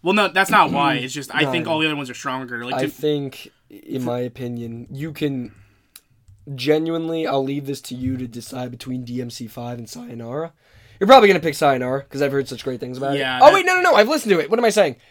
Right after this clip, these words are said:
Speaker 2: My three is gonna be Sayonara, Wild Hearts, Outer Wilds, and Cadence.
Speaker 1: That, I,
Speaker 2: I
Speaker 1: I land
Speaker 2: love
Speaker 1: with you there. I think D M C,
Speaker 2: I adore D M C's
Speaker 1: I
Speaker 2: five
Speaker 1: think
Speaker 2: soundtrack.
Speaker 1: it's great.
Speaker 2: It's just not for what I was listening to.
Speaker 1: It's not the same conversation, I think.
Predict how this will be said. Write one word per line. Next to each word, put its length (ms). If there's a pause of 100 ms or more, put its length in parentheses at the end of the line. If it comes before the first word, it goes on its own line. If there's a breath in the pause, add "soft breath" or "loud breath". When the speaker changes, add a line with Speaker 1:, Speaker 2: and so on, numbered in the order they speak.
(880 soft breath)
Speaker 2:
My 240
three 220
is 100
gonna 140
be 60
Sayonara, 500
Wild 280
Hearts, 280
Outer 200
Wilds, 260
and 80
Cadence. 440 (480)
Speaker 1:
That, 220
I, 60
Speaker 2:
I 120
Speaker 1:
I 240
land 20
Speaker 2:
love 280
Speaker 1:
with 100
you 80
there. 220
I 100
think 260 (380 soft breath)
D 120
M 120
C, 220
Speaker 2:
I 20
adore 340
D 200
M 100
C's 280
Speaker 1:
I 100
Speaker 2:
five 80
Speaker 1:
think 140
Speaker 2:
soundtrack. 320
Speaker 1:
it's 100
great. 180
Speaker 2:
It's 80
just 140
not 340
for 320
what 280 (400)
I 160
was 140
listening 280
to. 60
Speaker 1:
It's 80
not 120
the 60
same 160
conversation, 540
I 40
think. 320